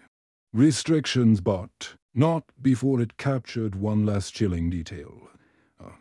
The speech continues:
flash of light from the rear of the object, faint but distinct, resembled a propulsion system, but not a chemical one.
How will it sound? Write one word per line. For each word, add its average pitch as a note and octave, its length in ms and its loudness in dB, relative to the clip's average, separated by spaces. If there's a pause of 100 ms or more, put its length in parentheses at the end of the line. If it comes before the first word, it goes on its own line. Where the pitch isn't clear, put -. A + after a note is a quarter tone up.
flash E3+ 420 -4
of B2+ 120 -2
light A#2+ 300 -4
from A2 220 -4
the G#2+ 80 -2
rear A#2+ 240 -4
of A2 140 -6
the A2+ 120 -4
object, A#2 440 -4
faint G#2 520 -12
but A#2+ 260 -8
distinct, C#3+ 560 -8
resembled G#2+ 500 -2
a G#2 60 -4
propulsion G#2+ 640 -6
system, - 420 -10 (680)
but B2+ 260 0
not D#3+ 260 -2
a D3+ 100 -6
chemical G#2 400 -4
one. - 380 -18